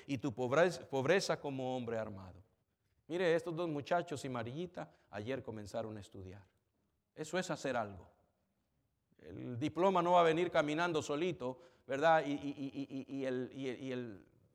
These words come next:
la victoria académica, eh, no va a venir. Hay que,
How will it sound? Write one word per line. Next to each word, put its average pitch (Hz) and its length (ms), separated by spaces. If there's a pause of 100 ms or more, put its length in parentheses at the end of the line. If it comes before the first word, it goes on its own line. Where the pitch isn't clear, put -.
la 131 160
victoria 160 420
académica, 139 1000
eh, 107 160
no 175 120
va 180 100
a - 20
venir. 170 400
Hay 160 140
que, 175 280